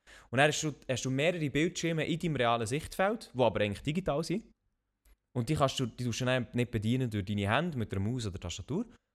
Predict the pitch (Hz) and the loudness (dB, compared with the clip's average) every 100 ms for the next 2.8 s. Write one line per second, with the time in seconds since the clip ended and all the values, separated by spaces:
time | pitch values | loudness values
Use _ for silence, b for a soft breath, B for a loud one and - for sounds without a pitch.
0 | - - 156 196 185 - 156 165 - - | -4 2 2 2 -2 2 2 2 -4 -8
1 | _ _ _ _ _ - 135 156 160 156 | _ _ _ _ _ -4 0 2 0 2
2 | 120 147 247 - 104 95 87 | 2 2 0 -6 -6 -6 -8